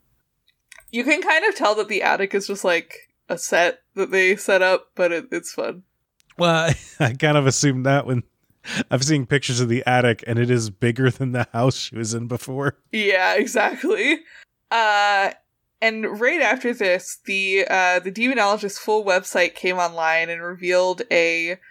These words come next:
Speaker 1: uh, a way to contact him, and also a final video, uh, that revealed that all of the videos up until then had been, like,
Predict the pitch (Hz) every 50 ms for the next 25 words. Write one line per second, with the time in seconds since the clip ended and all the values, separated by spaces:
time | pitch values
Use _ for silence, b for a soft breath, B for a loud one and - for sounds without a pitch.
0 | B B B B _ _ - 180 175 165 160 160 160 160 165 160 - - - 180
1 | 185 175 190 185 185 190 196 202 - - 226 190 - - - - 240 233 233 247
2 | 254 - 226 175 170 175 - - - 165 160 160 160 165 165 - 180 180 - -
3 | 196 214 226 - 277 240 190 165 185 190 - - - - 208 226 285 381 370 339
4 | 277 254 208 180 180 160 - - - - - - - - 190 214 226 - B B
5 | B B B B _ _ - 196 190 185 180 180 175 175 175 175 170 - - 185
6 | 175 - - 196 208 202 - 196 202 202 202 202 196 208 185 - - 175 180 185
7 | 202 214 226 220 - 208 196 190 185 185 165 185 180 190 190 190 190 185 190 -
8 | - - 180 185 - 185 180 - - 196 180 180 180 202 196 196 196 202 214 226
9 | 196 214 180 170 170 165 - 175 170 170 170 170 165 165 160 - - - -